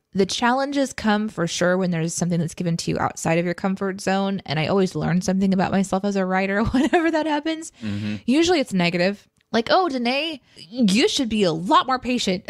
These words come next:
Speaker 1: <laughs> with yourself."
Speaker 2: <laughs>
Speaker 1: Um, but the ones I do, I do enjoy the ones that come easy, obviously.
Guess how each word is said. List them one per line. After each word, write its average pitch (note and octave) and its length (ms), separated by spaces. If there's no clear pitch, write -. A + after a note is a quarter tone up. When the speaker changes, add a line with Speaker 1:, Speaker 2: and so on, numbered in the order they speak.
Speaker 1:
<laughs> A3+ 140
with F#3 220
yourself." C#4 680
Speaker 2:
<laughs> - 40
Speaker 1:
Um, F3+ 520
but G3+ 240
the G#3 80
ones B3 400
I A3+ 80
do, B3 320
I G#3 120
do A3+ 200
enjoy G3 320
the F3 120
ones E3+ 180
that - 100
come E3+ 200
easy, F3+ 480
obviously. E3 840